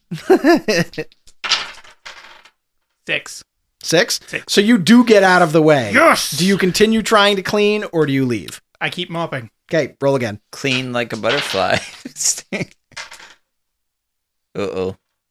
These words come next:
Speaker 2: Four.
Speaker 3: Huh.
Speaker 1: Five. So you're, you're like, "Clean, clean, clean, blam." So you hear another pew, blam, whichever one it is. Um, and then you hear a few more shots,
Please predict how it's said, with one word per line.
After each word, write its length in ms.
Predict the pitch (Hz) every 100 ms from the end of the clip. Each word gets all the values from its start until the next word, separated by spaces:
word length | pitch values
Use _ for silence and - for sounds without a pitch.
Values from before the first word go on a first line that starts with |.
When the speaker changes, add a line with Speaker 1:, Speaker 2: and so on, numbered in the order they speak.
| _ -
Speaker 2:
Four. 260 | 170 117 - -
Speaker 3:
Huh. 140 | 151 -
Speaker 1:
Five. 340 | 110 80 90 - _ - _ _
So 380 | - 214 - - _ _ _
you're, 280 | 147 190 202
you're 140 | 185 196
like, 220 | 156 139
"Clean, 180 | 381 392
clean, 120 | 392
clean, 200 | 392 370 -
blam." 240 | 208 208 -
So 120 | 196
you 60 |
hear 200 | 190 180
another 400 | 160 156 143 127 _ -
pew, 320 | 339 330 285
blam, 320 | 240 214 170
whichever 280 | 131 139 113
one 120 | 104
it 80 | 95
is. 180 | 90 - - - - -
Um, 640 | 147 143 127 117 110 98 - _ _ _ _ _ - - -
and 120 | 180
then 100 | 175
you 80 | 190
hear 240 | - 208
a 40 | 165
few 280 | - 190
more 460 | 185 151 139 135 139
shots, 720 | - - 107 - - -